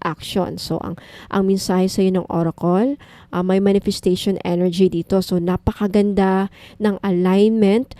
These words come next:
ng iyong mga baraha. You have the growth, the elephant with forgiveness, at ito, visualization. So, ipinapakita nito, Aquarius, na kung kaya mong palayain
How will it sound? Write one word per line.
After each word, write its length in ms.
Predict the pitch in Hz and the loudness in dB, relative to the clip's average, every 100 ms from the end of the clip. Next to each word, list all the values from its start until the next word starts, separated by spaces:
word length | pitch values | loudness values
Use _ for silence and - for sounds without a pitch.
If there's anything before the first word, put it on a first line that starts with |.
| - | -12
ng 220 | 196 208 202 | 0 2 4
iyong 160 | 202 | 4
mga 240 | 196 185 185 | 2 0 0
baraha. 560 | 185 175 175 180 165 | 0 0 0 -2 -2
You 240 | 165 175 185 | -2 2 2
have 160 | 160 | 2
the 80 | 175 | -2
growth, 640 | - 180 214 240 254 285 - - - | 0 4 6 8 8 6 -6 -20 -18
the 240 | 190 202 | 0 0
elephant 800 | - 185 196 208 208 202 202 - | 2 0 0 -2 -4 -2 -4 -4
with 240 | 190 185 - | -4 -4 -4
forgiveness, 800 | 180 170 196 180 196 196 202 - - - | -6 -2 -2 0 0 0 -2 -10 -20 -10
at 160 | - - | -6 -4
ito, 320 | 180 175 160 165 | -2 -2 -2 -2
visualization. 960 | 180 185 180 170 175 165 160 170 156 - - _ | -2 0 0 -2 -4 -6 -6 -6 -6 -8 -20 _
So, 160 | - | -4
ipinapakita 960 | - 202 220 233 277 302 277 247 254 226 | -2 0 0 2 0 0 0 -2 -2 -2
nito, 480 | 214 214 196 185 185 | -4 -4 -2 -2 -2
Aquarius, 720 | 190 - 170 160 156 175 180 175 | -6 -8 -6 -4 -4 -4 -6 -4
na 80 | |
kung 240 | 180 175 170 | -4 -2 -6
kaya 400 | - 254 302 294 | -6 0 2 4
mong 320 | 269 262 262 | 2 0 0
palayain 960 | 214 202 196 180 170 - 180 170 160 | 2 4 4 4 0 -4 -6 -4 -8